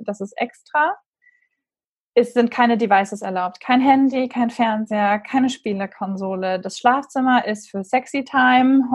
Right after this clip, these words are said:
und, ähm, fürs Schlafen, für die Entspannung, ne?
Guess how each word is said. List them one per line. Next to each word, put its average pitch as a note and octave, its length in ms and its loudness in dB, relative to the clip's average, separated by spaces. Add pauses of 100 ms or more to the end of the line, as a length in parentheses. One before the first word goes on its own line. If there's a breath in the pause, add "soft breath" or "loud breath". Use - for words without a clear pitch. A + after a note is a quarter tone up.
und, A3 500 0
ähm, G3+ 560 -2
fürs - 280 -4
Schlafen, G#3 420 0
für B3 100 0
die A#3+ 80 4
Entspannung, G#3 720 0 (180)
ne? C4 240 -4